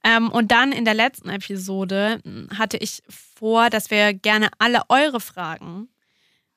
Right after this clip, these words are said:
ähm, beantworten möchten. Denn es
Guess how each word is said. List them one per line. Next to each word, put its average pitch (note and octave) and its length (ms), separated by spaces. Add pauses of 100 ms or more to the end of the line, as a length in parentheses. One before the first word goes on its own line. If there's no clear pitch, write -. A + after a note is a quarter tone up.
(160)
ähm, F#3+ 280
beantworten F3+ 560
möchten. F3 500
Denn F#3+ 720 (680)
es - 440